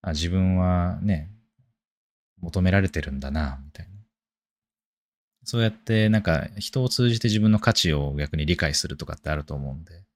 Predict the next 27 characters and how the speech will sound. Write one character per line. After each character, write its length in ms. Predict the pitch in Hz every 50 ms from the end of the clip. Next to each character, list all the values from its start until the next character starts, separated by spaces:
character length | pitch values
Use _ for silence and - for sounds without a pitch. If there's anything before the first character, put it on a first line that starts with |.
| _ _ _ _ _ _ _ _ _ _ _ _
セ 120 | - 135
ッ 100 | - -
ク 80 | - -
ス 140 | - 90
も 340 | 80 73 69 71 69 64 60 - _ _ _ _
そ 180 | - - -
れ 100 | 92 90
に 80 | 92 92
近 260 | - - - - 120
い 60 | 110 -
の 80 | - -
か 100 | - -
な 120 | - -
っ 40 | - _ _
て 60 | -
い 40 | -
う 20 | 80
ね。 80 | - -
会 220 | - 104 101 98
話 100 | 101 98
も 120 | 95 95
そ 140 | - - 98
う 40 | 76
だ 80 | - -
け 80 | -
ど 80 | - 78
さ。 180 | - - -